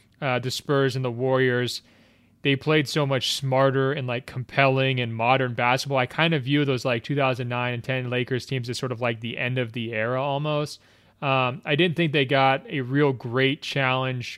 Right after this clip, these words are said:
from either the Magic or the Celtics in those finals.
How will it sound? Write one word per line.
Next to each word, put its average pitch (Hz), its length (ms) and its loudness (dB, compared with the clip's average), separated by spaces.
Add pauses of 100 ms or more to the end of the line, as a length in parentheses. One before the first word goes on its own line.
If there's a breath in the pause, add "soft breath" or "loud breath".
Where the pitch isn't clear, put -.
(140)
from 135 220 -2
either 139 200 2
the 123 120 -2
Magic 123 600 0
or 143 200 -4
the 127 80 -2
Celtics 123 560 -4
in 127 80 -4
those 117 180 -6
finals. 131 540 -4